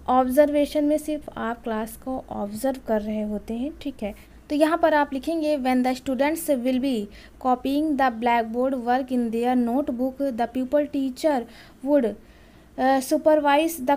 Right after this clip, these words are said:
class and help them।" इस तरह से, अ, जो टीचर है यानी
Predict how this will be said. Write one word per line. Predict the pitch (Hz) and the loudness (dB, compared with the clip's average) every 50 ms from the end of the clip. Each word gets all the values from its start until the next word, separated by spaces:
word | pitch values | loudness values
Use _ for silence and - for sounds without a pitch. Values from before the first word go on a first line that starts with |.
| 285 - 277 | 0 0 0
class | 262 247 247 262 285 294 - - | 2 2 2 2 0 0 -2 -4
and | 277 254 247 247 247 247 - - | -4 -2 0 -2 -2 -2 -2 0
help | 247 247 269 269 - 285 | 0 0 0 -2 -4 -4
them।" | 269 214 202 - 220 208 208 202 - | -4 -2 -2 -2 0 0 -2 -2 -4
इस | 254 254 - | -6 -4 -2
तरह | 277 269 262 285 | 0 2 2 2
से, | 277 - - 285 294 302 294 - - - - - - - - - - - | 0 0 0 0 0 0 -2 -4 -4 -4 -4 -6 -8 -16 -18 -12 -2 6
अ, | 240 240 240 | 8 8 8
जो | 226 262 | 8 6
टीचर | 262 262 277 262 254 - 320 302 302 | 6 6 4 4 6 6 8 8 8
है | 302 311 | 8 6
यानी | 294 269 247 254 | 6 6 6 4